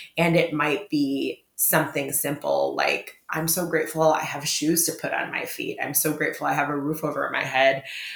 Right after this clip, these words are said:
I've gotten to a point where I'm now even able to express gratitude for those trying times in my life, because they,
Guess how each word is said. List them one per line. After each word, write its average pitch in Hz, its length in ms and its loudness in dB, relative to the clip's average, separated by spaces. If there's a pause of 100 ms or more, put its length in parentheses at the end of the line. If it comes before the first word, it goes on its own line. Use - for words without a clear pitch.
(300)
I've 190 180 8
gotten 180 280 10
to 254 180 6
a 185 100 -2
point 165 420 2
where 147 560 4 (520)
I'm 170 220 2
now 220 400 6
even 175 320 2
able 160 360 2
to - 220 -2
express - 580 2
gratitude 156 800 4
for 170 840 2
those 139 360 0
trying 139 500 -2
times 139 420 -4
in 143 140 -6
my 139 160 -2
life, 143 360 0
because 147 320 -4
they, 139 260 -4